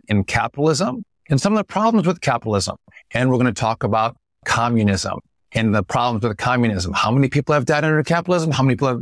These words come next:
have, people have died under communism?" Making sure these discussions, this free thought like they used to have in the forties and fifties and sixties is alive and well on campus. And if not,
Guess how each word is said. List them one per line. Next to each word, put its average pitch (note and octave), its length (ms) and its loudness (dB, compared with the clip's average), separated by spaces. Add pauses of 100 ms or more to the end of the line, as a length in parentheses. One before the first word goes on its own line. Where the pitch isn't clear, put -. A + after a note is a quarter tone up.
have, A2 140 -4
people B2+ 200 0
have A2 100 0
died B2 220 0
under A#2+ 200 0
communism?" B2 580 0 (840)
Making D#3+ 400 4
sure D3 280 2
these C3+ 280 2
discussions, B2+ 640 0
this G#2 180 0
free D#3+ 440 0
thought C3+ 440 0 (240)
like A#2+ 200 -2
they C3+ 80 2
used D3+ 240 2
to C#3+ 80 0
have C3+ 200 0
in C3 100 0
the A#2 140 0 (360)
forties C#3+ 360 2
and A2+ 140 0
fifties C3 380 -2
and A#2 100 2
sixties - 460 -2 (420)
is C3 140 -2
alive B2+ 340 2
and B2+ 140 0
well A#2+ 140 2
on A#2 120 0
campus. C3 440 -2
And C3 200 -2
if C#3 160 -2
not, E3 500 0